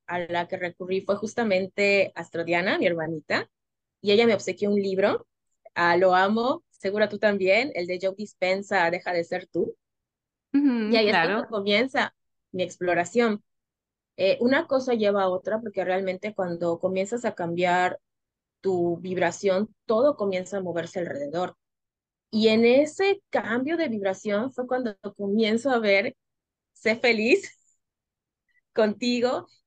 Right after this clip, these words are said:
Speaker 1: y dijo, "¿y qué es esto? ¿Y será que me sirva?". Y,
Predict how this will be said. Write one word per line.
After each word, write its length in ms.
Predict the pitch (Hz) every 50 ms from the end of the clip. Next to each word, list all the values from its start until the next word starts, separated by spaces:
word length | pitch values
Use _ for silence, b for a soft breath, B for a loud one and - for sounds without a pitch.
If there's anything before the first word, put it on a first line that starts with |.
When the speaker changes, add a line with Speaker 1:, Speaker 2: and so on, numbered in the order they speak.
| _
Speaker 1:
y 80 | - 208
dijo, 200 | 196 196 - 214
"¿y 60 | 214 -
qué 120 | - 208
es 220 | 233 240 - _ - -
esto? 460 | 285 277 277 285 285 294 294 - 269
¿Y 20 | 262
será 280 | - 208 196 185 185
que 120 | - 220 208
me 160 | 220 226 233
sirva?". 880 | 233 _ _ _ - 269 269 269 277 277 269 277 277 269 240 262 247 220
Y, 100 | 202 180